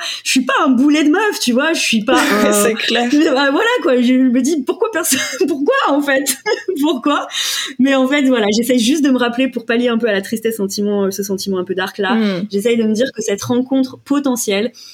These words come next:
Speaker 1: bah, en fait, faudra juste qu'elle soit un vrai bonus dans ma vie et pas l'inverse. Et je sais que j'ai encore finalement des choses à travailler ou à régler de mon côté.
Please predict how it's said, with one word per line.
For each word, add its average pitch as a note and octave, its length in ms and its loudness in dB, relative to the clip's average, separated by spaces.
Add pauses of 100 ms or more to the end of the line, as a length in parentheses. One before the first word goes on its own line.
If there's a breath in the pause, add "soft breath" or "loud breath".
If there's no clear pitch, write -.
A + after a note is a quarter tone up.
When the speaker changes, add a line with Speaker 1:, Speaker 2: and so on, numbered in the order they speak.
(140 loud breath)
Speaker 1:
bah, G3+ 120 0
en G3+ 40 0
fait, B3+ 160 -2
faudra F#3+ 220 0
juste A#3 260 0
qu'elle G3+ 160 -2
soit G#3+ 580 -4
un F#3 120 -2
vrai F#3 460 -4
bonus G#3 680 -2
dans F#3 180 -2
ma F#3 100 0
vie F#3+ 300 -4
et G3+ 80 0
pas G3 160 -4
l'inverse. F3+ 560 -2
Et F#3+ 100 0
je G3 140 0
sais B3+ 300 -4 (360 loud breath)
que - 80 -4
j'ai F#3+ 140 0
encore A3+ 380 -2
finalement G3+ 420 -2
des G3 100 -2
choses G#3+ 240 -2
à E3+ 80 -4
travailler F#3+ 440 -4
ou F#3 60 0
à E3 60 -2
régler F3+ 240 -4
de F#3+ 60 -2
mon F3 100 -4
côté. G3 400 -4